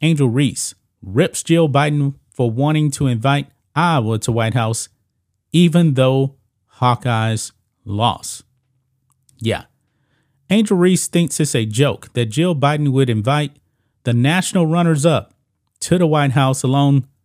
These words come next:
alongside the women's N C double A tournament champions. The L S U star said so herself. While speaking at the Colorado State Capitol in Denver on Monday,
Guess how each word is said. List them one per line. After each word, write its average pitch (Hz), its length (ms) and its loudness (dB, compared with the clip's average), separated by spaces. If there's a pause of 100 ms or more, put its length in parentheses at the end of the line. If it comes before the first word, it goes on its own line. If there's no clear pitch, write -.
(160)
alongside 139 600 0
the 120 140 -2
women's 143 460 0
N 151 160 2
C 143 160 -4
double 131 300 0
A 127 100 0
tournament 131 400 -2
champions. - 600 -6 (360)
The 120 220 -4
L 156 180 0
S 135 200 -4
U 131 120 0
star 127 520 -2 (640)
said 147 380 -2
so 139 220 0
herself. 127 600 -2 (1080)
While 139 200 4
speaking 208 440 -2
at 151 140 -2
the 131 160 0
Colorado 151 540 0
State 131 280 -2
Capitol 147 460 -2
in 107 140 -2
Denver 127 320 0
on 117 180 -2
Monday, 131 480 0